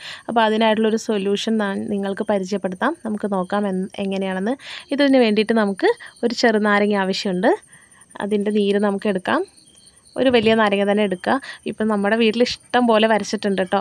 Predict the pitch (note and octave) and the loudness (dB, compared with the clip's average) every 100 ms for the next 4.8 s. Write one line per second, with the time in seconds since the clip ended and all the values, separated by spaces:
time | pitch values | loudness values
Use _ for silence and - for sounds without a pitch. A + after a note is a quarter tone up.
0 | - G3 G3+ F#3+ G3+ A3+ A3+ D4+ - - | -2 -4 -2 -2 0 2 4 2 -2 -18
1 | - - G#3 G3+ G3+ G3+ G3 G#3 G#3 G3+ | -20 -6 -4 -2 -2 -2 -2 -4 -4 0
2 | A3+ B3 A#3+ - A3 A3 C4 C4+ C4 C4 | 4 4 2 2 2 4 4 4 4 4
3 | G#3+ G#3 B3+ B3 G3+ A#3 F4 - - - | 2 0 0 2 2 0 -4 -16 -20 -8
4 | A3+ G#3 G3+ G#3 - - - | -2 0 0 -2 -4 -4 0